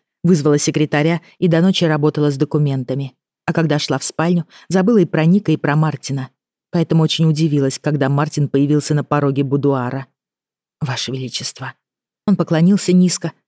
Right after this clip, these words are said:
а затем взглянул на меня так восторженно, будто был ребёнком, а я пообещала ему воздушный шар. «А это ты, Мартин».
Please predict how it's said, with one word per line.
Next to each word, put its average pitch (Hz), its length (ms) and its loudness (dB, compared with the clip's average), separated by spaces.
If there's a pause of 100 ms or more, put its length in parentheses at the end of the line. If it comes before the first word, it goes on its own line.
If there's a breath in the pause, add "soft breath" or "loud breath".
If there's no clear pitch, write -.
а 202 80 0
затем 196 260 2
взглянул 170 380 4
на 160 80 4
меня 156 220 2
так - 280 -6
восторженно, 156 640 0 (220 loud breath)
будто 185 260 2
был 165 220 4
ребёнком, 151 580 2 (220)
а 196 100 0
я 208 100 2
пообещала 151 520 0
ему 151 200 4
воздушный 147 540 -2
шар. - 420 -6 (480)
«А 180 160 2
это 147 200 -6 (160)
ты, 160 100 0
Мартин». 147 520 -6